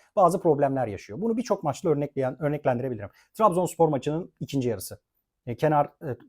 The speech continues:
toplardan, kenar ortalardan gelen goller. E, bunun dışında Eyüpspor maçı, yine savunma arkasına, özellikle Galatasaray'ın sol kanadı arkasına yapılan koşular. E, A Z Alkmaar mücadelesi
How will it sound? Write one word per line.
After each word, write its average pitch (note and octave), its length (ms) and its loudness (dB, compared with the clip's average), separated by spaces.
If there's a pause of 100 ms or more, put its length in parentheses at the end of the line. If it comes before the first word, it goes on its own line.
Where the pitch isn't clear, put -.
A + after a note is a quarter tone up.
toplardan, A#2+ 480 -4
kenar C3+ 200 -4
ortalardan B2 520 0
gelen A#2+ 240 -6
goller. G#2 260 -8 (420)
E, D3+ 80 2
bunun A#3 180 2
dışında G3+ 220 -4
Eyüpspor G3 420 2
maçı, D3+ 240 0
yine E3 180 0
savunma D#3+ 360 4
arkasına, D3+ 380 -2
özellikle C#3+ 480 0
Galatasaray'ın D#3 520 0
sol F#3+ 260 0
kanadı C#3 240 -2
arkasına A#2 380 -4
yapılan G2+ 300 -10
koşular. G2+ 400 -14 (380)
E, - 20 0
A E3+ 140 8
Z F#3+ 40 0
Alkmaar A3 340 2
mücadelesi A2+ 680 0